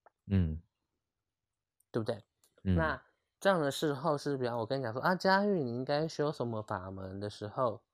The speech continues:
Speaker 2: 我是可能断了你真正的法身慧命。
Speaker 1: 嗯。嗯，嗯，嗯，嗯。
Speaker 2: 对不对？
Speaker 1: 对。
Speaker 2: 比方说，人是受到了贪嗔痴慢疑的贪心所
Speaker 1: 嗯。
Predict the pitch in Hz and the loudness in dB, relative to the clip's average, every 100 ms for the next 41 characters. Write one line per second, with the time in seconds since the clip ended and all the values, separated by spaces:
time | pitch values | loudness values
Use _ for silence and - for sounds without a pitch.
0 | _ _ _ _ - 113 95 90 156 104 | _ _ _ _ -10 0 2 2 0 -6
1 | 98 107 _ 180 131 107 98 95 - 120 | -8 -12 _ 4 4 -2 -6 -10 -4 -4
2 | 117 120 110 104 - 92 98 101 113 104 | -2 -4 -4 -6 -10 -10 -8 -8 -8 -10
3 | 98 98 101 _ _ _ _ _ 92 92 | -10 -10 -14 _ _ _ _ _ 0 2
4 | 80 87 90 82 85 82 82 80 _ _ | 2 -2 -6 -10 -14 -14 -16 -16 _ _
5 | - 110 110 104 _ _ _ _ - 85 | -8 -6 -6 -8 _ _ _ _ -2 0
6 | 80 113 147 156 151 151 156 - _ - | 0 0 0 2 2 0 -4 -18 _ -4
7 | 120 117 127 - 156 - - 226 175 127 | 4 4 2 -2 -2 0 4 6 4 4
8 | 165 143 127 107 - 151 156 - 151 151 | 2 2 2 -2 -2 -2 -2 -2 -2 0
9 | - 156 151 143 135 107 101 101 - 156 | -2 -2 0 -2 -4 -8 -8 -8 -6 -6
10 | 147 156 - 143 147 156 - _ _ _ | -6 -6 -4 -2 -2 -4 -10 _ _ _
11 | _ _ _ _ - 113 82 78 | _ _ _ _ 0 2 2 -2